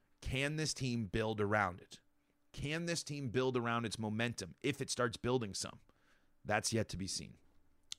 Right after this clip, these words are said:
Folks, don't forget, we are crossing over with Locked On, uh, M L B Prospects. So if you got questions about the farm system, if you got questions about specific prospects, let me know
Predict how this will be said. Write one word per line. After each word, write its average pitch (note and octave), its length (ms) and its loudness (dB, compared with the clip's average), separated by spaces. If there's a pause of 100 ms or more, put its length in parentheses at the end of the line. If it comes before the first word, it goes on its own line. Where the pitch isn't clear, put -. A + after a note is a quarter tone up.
(120)
Folks, E3+ 240 10
don't F#3 180 10
forget, F3 360 10 (280)
we F3+ 300 12
are D#3+ 100 12
crossing F3 400 12
over E3 200 10
with C#3 140 8
Locked D3+ 280 8
On, D3+ 280 8
uh, C#3+ 360 10
M D3 160 8
L D3+ 80 6
B C#3+ 140 4
Prospects. C#3+ 560 6
So B2+ 120 4
if G#2 120 0
you E3 280 2
got D#3 300 6
questions D3+ 580 2
about C3+ 360 4
the B2 80 -4
farm C#3+ 300 2
system, D3 420 0 (240)
if G#2 120 0
you D3+ 140 2
got D#3+ 220 10
questions D3 480 4
about C3+ 200 6
specific B2+ 440 0
prospects, C#3 520 4 (220)
let C3+ 160 6
me C#3+ 80 4
know C#3 260 8